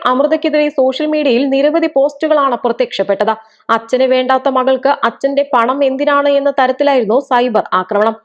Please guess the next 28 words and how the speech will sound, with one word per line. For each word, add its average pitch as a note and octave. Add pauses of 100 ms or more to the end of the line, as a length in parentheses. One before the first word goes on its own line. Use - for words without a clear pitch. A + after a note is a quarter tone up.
(320)
ഇതിന് A#3
പിന്നാലെയാണ് C4
വിശദീകരണവുമായി C#4+
അമൃത C4
തന്നെ C#4 (100)
രംഗത്തെത്തിയത്. G3+ (360)
ഇൻഷുറൻസ് D#4+
തുക E4+
താൻ D#4+ (100)
ചോദിച്ചിട്ടില്ലെന്നും C#4+
പണം C#4+
വേണമെന്ന് D#4
താൻ D4+ (100)
ഒരിടത്തും C#4+
പറഞ്ഞിട്ടില്ലെന്നും B3+
സോഷ്യൽ C#4+
മീഡിയയിൽ D#4
പങ്കുവച്ച D4
കുറിപ്പിൽ C4 (120)
അമൃത A3+
പറഞ്ഞു. F#3+ (440)
ഇൻഷുറൻസ് A3+
തുക B3 (120)
താൻ B3 (260)
ചോദിച്ചിട്ടില്ല. B3 (520)
ഈ D4+
കേസ് F4
വ്യാജരേഖയുണ്ടാക്കിയതിനാണ്. C4